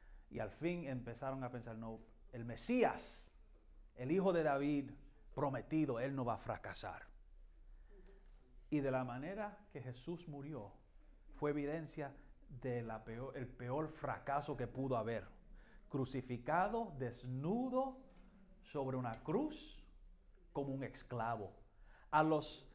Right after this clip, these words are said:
ciudadanos romanos no los crucifican, no los crucifican.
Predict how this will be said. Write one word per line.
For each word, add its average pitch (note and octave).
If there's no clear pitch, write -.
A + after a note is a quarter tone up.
ciudadanos F3
romanos G#3
no D3
los F3+
crucifican, D3+
no C3
los D#3+
crucifican. C#3